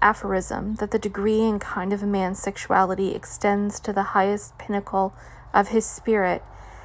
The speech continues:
has a more than merely psychological application,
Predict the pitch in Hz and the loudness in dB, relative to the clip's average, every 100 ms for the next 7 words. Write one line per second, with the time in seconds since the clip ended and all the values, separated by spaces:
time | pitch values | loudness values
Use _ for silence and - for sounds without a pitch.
0 | - - - 240 247 240 240 247 233 220 | -18 0 4 6 8 8 6 6 4 4
1 | 214 220 226 220 - 214 - 180 196 - | 4 4 2 0 0 0 2 2 2 0
2 | - 202 190 - 190 - 220 214 - - | -2 2 4 2 -2 -2 0 0 -2 -8
3 | - | -10